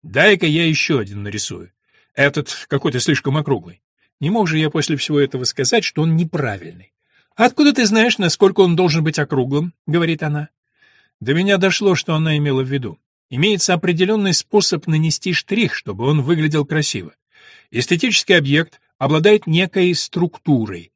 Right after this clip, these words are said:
некими характеристиками, которым я не могу дать точного определения. А поскольку определить это невозможно, я думал, что этого не существует.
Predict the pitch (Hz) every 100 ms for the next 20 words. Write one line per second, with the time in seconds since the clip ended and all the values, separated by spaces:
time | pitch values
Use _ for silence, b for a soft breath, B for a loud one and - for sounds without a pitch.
0 | - 180 262 - 240 226 185 214 185 -
1 | 170 151 - 165 214 214 226 220 B -
2 | 131 202 208 151 196 202 151 165 170 156
3 | - 147 - 151 156 160 160 190 160 87
4 | 76 _ _ _ _ 123 - - - 277
5 | 247 254 220 220 220 170 165 151 175 156
6 | 160 156 131 113 127 180 208 180 165 214
7 | 165 240 233 208 - 190 196 185 196 214
8 | 202 214 208 190 226 - 226 - 269 170